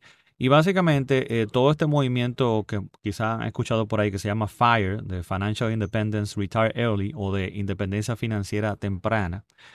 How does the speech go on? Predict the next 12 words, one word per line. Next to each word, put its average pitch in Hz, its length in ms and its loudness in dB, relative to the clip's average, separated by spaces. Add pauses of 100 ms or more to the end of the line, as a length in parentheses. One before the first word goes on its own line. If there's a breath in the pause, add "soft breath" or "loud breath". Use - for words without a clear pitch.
(160 loud breath)
pues 127 160 -2
está 139 240 2
basado 151 580 4
en 120 400 -2
varios 113 400 0
supuestos 113 640 -2
históricos 101 800 -2
y 113 140 -2 (100)
básicamente, 127 840 0
eh, 98 280 -4
en 98 200 -2
dos. 90 360 -4